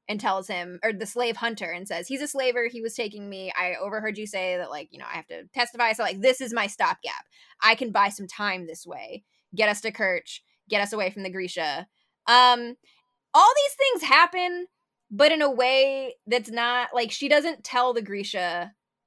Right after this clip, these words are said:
that he's with her. So she, they're in wherever they're at, they're at, and she runs into the Grisha, and they're like, "Hey, we've been tracking you. Like, we know you're with this guy. You know, what's, what's going on? Are you, like, spying? What's happening?"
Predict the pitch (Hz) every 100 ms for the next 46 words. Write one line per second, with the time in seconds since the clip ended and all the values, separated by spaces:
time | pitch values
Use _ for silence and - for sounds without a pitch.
0 | _ _ _ _ _ _ 190 220 202 220
1 | 185 175 - - - 208 _ _ _ _
2 | _ _ - 262 262 285 311 311 269 214
3 | 262 - - 262 269 269 226 226 294 302
4 | 214 202 - 220 202 202 202 - _ 220
5 | 214 208 208 202 - _ - 254 240 240
6 | 240 233 226 240 208 196 190 202 240 294
7 | 214 208 190 214 _ 208 208 202 196 185
8 | 185 302 254 202 226 233 233 220 208 208
9 | 220 226 202 185 180 180 196 190 196 196
10 | 185 196 196 - 180 160 165 170 170 170
11 | 170 175 - - 180 - 175 175 262 170
12 | 160 151 - - 277 269 262 254 277 233
13 | 226 214 208 208